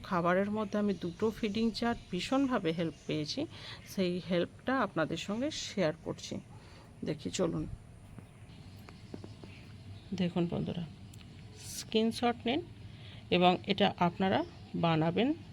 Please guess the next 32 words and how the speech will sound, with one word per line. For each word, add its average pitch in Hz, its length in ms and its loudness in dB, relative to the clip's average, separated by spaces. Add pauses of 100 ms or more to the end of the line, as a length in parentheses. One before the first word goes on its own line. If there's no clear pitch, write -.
বানিয়ে 175 440 4 (640)
এই 151 140 2
জিনিসটা 151 480 2 (580)
গাছে 175 440 6
অ্যাপ্লাই 175 380 4
করতে 156 300 -4
পারেন। 196 360 4 (160)
সুপার - 440 2
ফসফেট 277 340 2
আছে 262 300 2 (220)
থ্রি 233 280 2
সেভেন 185 400 2
ফাইভ 160 280 4 (100)
গ্রাম, 294 220 6
অ্যামোনিয়াম 175 540 4
সালফেট 160 420 2
আছে 175 220 2
সেভেন 214 340 0
ফাইভ 185 340 4
গ্রাম, 247 180 4 (460)
ম্যাগনেসিয়াম 240 640 8
আছে 196 240 2
থ্রি 254 320 2
সেভেন 170 360 6
ফাইভ 190 360 0
গ্রাম, 254 220 4 (500)
বারো 185 260 12
একষট্টি 277 380 0
শূন্য 202 320 4
আছে 190 380 4 (160)
ফাইভ 240 180 8 (100)
ফাইভ 190 220 8